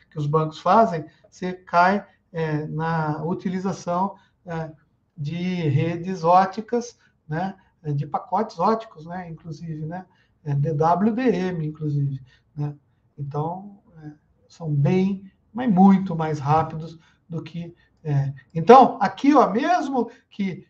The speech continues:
essas unidades de disco estejam dentro do seu prédio e da sua sala de T I, é, a movimentação e a transição de dados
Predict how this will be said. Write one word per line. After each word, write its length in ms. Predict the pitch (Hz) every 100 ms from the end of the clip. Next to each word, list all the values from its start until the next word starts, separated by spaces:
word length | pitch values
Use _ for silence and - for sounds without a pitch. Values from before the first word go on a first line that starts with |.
| _
essas 380 | 180 190 190 165
unidades 540 | 196 190 160 226 196
de 60 | 202
disco 420 | 170 180 - 165
estejam 680 | 151 147 - 190 190 175 147 _ _ -
dentro 800 | 143 247 247 240 214 185 143 139 - _
do 140 | 160 170
seu 600 | - 196 196 180 147 135
prédio 760 | 170 196 208 202 156 160 143 139 - _
e 80 | 156
da 140 | 160
sua 240 | 147 175 156
sala 400 | - 165 165 160
de 120 | 160
T 140 | 165
I, 460 | 165 254 285 - - _ _ _ - _ _
é, 200 | 147 131 - _
a 280 | 156 156 143
movimentação 1300 | 143 214 302 277 247 240 214 - - 180 170 151 143 - _
e 80 | 160
a 60 |
transição 720 | 151 - 226 254 254 - 190 180
de 100 | 160
dados 480 | 170 170 151 147